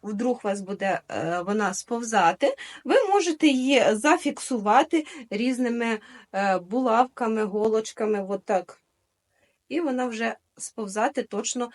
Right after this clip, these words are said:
не буде. І ці голочки видно також не буде. Якщо у вас якась пов'язка гарна або чисто біла, вона може виглядати із, із-під хустки. Якщо ж вона кольорова, і ви не хочете, щоб вона була,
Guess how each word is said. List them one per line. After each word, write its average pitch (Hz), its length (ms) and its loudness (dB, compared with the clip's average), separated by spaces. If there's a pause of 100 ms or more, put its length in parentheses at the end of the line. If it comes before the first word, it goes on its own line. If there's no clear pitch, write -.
(140)
не 226 160 0
буде. 170 320 -2
І 415 180 -2
ці 285 160 -2
голочки 240 560 -4
видно 220 500 -6
також 220 540 -8
не 196 300 -4
буде. 160 380 -6 (600)
Якщо 254 340 -2
у - 20 -4
вас 262 260 4
якась 233 280 -4
пов'язка 185 680 -4
гарна 269 400 2
або 190 180 -10
чисто 214 360 -8
біла, 370 280 2
вона 294 240 0
може 330 280 0
виглядати 240 640 -2
із, 220 260 -8
із-під 247 400 -6
хустки. - 440 -10 (300)
Якщо 330 460 -2
ж - 140 -4
вона 240 220 -2
кольорова, 381 560 2
і 262 60 2
ви 240 100 0
не 247 100 2
хочете, 240 320 -6
щоб 226 220 -10
вона 254 180 0
була, 269 240 0